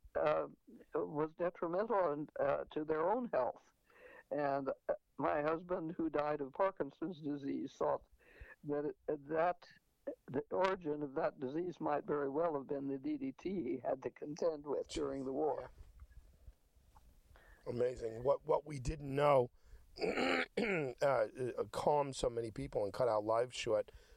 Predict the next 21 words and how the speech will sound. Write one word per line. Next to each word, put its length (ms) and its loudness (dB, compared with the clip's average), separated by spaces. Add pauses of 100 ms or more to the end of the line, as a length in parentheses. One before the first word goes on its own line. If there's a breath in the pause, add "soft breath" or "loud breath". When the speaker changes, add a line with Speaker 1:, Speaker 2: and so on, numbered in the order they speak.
(160 soft breath)
Speaker 2:
Uh, 200 4 (100)
hopefully 320 0
we're 140 2
becoming 440 -2
more 200 2
and 80 -6
more 180 2
educated 640 0 (460 soft breath)
on, 400 2
on, 320 0 (120)
uh, 120 -2 (100)
how 160 4
to 80 -2
handle, 540 0 (180)
uh, 100 0
certain 300 -2
things. 320 0 (220 loud breath)
Certainly 420 4
you 120 4
would 120 0
never, 480 2